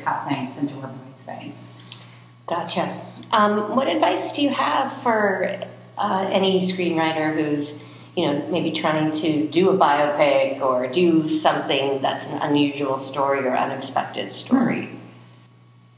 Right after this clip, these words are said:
Speaker 1: I definitely would say, you know, there's the Aristotle quote, maybe it's not a quote, where he says, um, "When you're telling a story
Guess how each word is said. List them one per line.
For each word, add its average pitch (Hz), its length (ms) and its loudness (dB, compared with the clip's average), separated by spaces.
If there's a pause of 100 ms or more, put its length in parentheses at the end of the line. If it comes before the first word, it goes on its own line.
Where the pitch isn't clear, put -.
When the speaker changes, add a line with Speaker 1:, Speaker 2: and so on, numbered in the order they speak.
Speaker 1:
I 185 460 2
definitely 220 560 0
would 160 200 -2
say, 151 640 0
you 175 60 -4
know, 156 160 2
there's 160 260 0
the 208 120 -2
Aristotle 151 1120 -2 (1080)
quote, 143 420 0
maybe 131 180 -6
it's - 120 -14
not 123 220 -6
a - 20 -12
quote, 131 320 -6 (360)
where 160 260 0
he - 80 -2
says, 151 640 0
um, 139 640 -2 (500)
"When 170 300 0
you're 160 220 0
telling 180 300 2
a 160 60 2
story 151 840 0